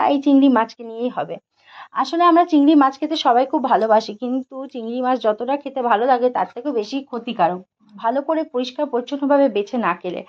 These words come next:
আমি চিংড়ি মাছ খুব তাড়াতাড়ি বেছে ফেলতাম আগে। আসলে আমাদের পাশের বাড়িতে জেঠিমা, হ্যাঁ, আর আমাতে একদিন, আহ, মানে আর কি কম্পিটিশন লাগিয়েছিলাম। উনিও যে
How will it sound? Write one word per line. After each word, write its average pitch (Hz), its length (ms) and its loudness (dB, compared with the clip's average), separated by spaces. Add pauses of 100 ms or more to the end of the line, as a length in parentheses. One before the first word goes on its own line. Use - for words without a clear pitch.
(460)
আমি 262 260 -6
চিংড়ি 302 300 0
মাছ 302 240 4 (260)
খুব 392 240 -16
তাড়াতাড়ি 277 380 -2
বেছে 226 260 -2
ফেলতাম 208 360 0
আগে। 180 240 -2 (100)
আসলে 233 300 2
আমাদের 254 260 2
পাশের 196 300 2
বাড়িতে 247 280 2
জেঠিমা, 226 440 -4 (480)
হ্যাঁ, 262 320 2 (140)
আর 226 140 0
আমাতে 226 300 0
একদিন, 233 340 0 (440)
আহ, 208 240 -8
মানে 269 220 0
আর 262 120 4
কি 285 120 -4
কম্পিটিশন 269 600 0
লাগিয়েছিলাম। 196 640 0 (540)
উনিও 285 400 2
যে 285 180 0